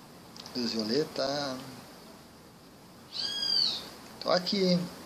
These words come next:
Ó, tô aqui, pode vir." Nada de luz violeta. Você não executa a técnica, você não tá fazendo a meditação. Não tem a vivência. E a sua mente começa a criar dúvidas e caraminholas e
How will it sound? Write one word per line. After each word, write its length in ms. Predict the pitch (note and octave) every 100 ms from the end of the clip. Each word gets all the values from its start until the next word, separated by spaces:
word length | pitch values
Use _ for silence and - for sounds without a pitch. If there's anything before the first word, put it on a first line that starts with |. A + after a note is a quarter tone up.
| - -
Ó, 180 | A#2 D#3 -
tô 140 | -
aqui, 360 | C3 F3+ G3+ G#3
pode 220 | - - E3+
vir." 160 | F#3+ G3 - - - - - - - - - - - - - - - -
Nada 280 | C3 B2+ A#2+
de 80 | A#2+
luz 140 | B2
violeta. 340 | A2 G#2+ G#2 - - - - - - - - - - - - - - - - - - - - - -
Você 200 | C3+ B2+
não 160 | B2 A2+ - -
executa 400 | A#2 A2 C#3+ C#3+
a 40 | E3+
técnica, 380 | C3 E3+ E3+
você 180 | D3+ -
não 100 | B2+
tá 100 | A2+
fazendo 280 | - A#2 B2
a 40 |
meditação. 440 | A#2+ A2+ - - - - - - - - - - - - - -
Não 180 | A#3+ F3+
tem 140 | E3
a 40 |
vivência. 460 | D#3 G3+ B3 - A#3 - - - - - - -
E 80 | A3
a 40 |
sua 160 | - F#3
mente 260 | D#3 D#3 -
começa 360 | E3+ C3+ -
a 20 |
criar 360 | - C#3 C#3+ C3+
dúvidas 540 | A#2 F#3+ G#3 F3+ D#3+
e 40 | D#3
caraminholas 800 | - D3 C3+ C3 D3+ D#3 D#3 C3+
e 300 | C3+ C#3